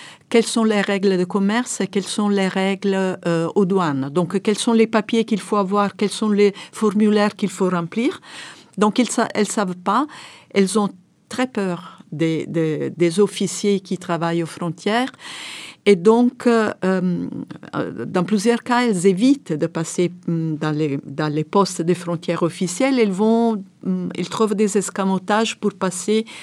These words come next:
dans l'autre pays, mais ça, c'est très dangereux. Et elles peuvent se faire attraper par la police, elles peuvent, euh, euh, s-, beaucoup de mauvaises choses peuvent, euh, se, peuvent se passer.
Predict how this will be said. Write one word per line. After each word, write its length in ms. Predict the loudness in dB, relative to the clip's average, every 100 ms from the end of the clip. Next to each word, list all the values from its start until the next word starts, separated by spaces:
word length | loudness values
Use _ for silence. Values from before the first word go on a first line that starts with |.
| -14 -2
dans 160 | 2
l'autre 260 | 2 0 -2
pays, 380 | -2 -2 -2 -2
mais 120 | -2
ça, 180 | -2 -4
c'est 200 | -4 -6
très 180 | -4 -4
dangereux. 500 | -2 -4 -4 -4 -6 -10 _ _ _ _ _ _ _ -20 -20 -20 -18 -16 -16 -18 _ -2
Et 280 | 0 -2 -2
elles 120 | -2
peuvent 220 | 0 -2
se 120 | -4
faire 220 | -6 -4 -4
attraper 440 | -4 -6 -2 -2
par 180 | 0 -2
la 120 | -2
police, 720 | 0 0 2 0 0 -2 -2
elles 220 | 0 -2
peuvent, 460 | -6 -4 -2 -2 -2
euh, 340 | -4 -4 -6 -6
euh, 220 | -6 -6 -8
s-, 200 | -12 -12 -14 -14 -20 -20 -20 -20 -20 _ -12
beaucoup 400 | 2 2 4 4
de 140 | 6
mauvaises 580 | 6 6 4 2 0 0
choses 540 | -4 -2 -2 -2 -6 -8
peuvent, 240 | -8 -6 -6
euh, 260 | -6 -6
se, 400 | -8 -8 -6 -6 -8 _
peuvent 300 | -2 0 0
se 160 | -4 -6
passer. 420 | -6 -2 -4